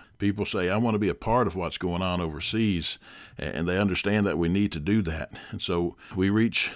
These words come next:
that country through making disciples there at Grace Theological College, but we also have an orphanage. It's called the Agape House, and there's thirteen kids there now, uh, children,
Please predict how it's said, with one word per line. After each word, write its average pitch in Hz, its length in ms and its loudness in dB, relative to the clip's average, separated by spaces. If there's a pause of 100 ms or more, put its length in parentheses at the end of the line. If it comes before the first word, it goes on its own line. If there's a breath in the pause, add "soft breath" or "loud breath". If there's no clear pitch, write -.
(140)
that - 180 0
country 101 340 2
through 110 460 4 (100)
making 113 300 4
disciples 98 460 2
there 101 140 4
at 82 40 -2
Grace 95 260 2
Theological 92 680 0 (260 loud breath)
College, 95 400 0
but 101 80 -2
we 107 140 4
also 127 180 4
have 120 180 6
an 110 80 4
orphanage. 117 640 2 (460 loud breath)
It's - 100 -8
called 92 200 2
the 98 60 8
Agape 95 380 6
House, 85 460 2 (360 loud breath)
and 82 160 -2
there's 87 440 0 (100)
thirteen 110 640 4 (200 loud breath)
kids 101 360 6
there 87 220 2
now, 82 340 -2 (160)
uh, - 60 -4
children, 104 560 2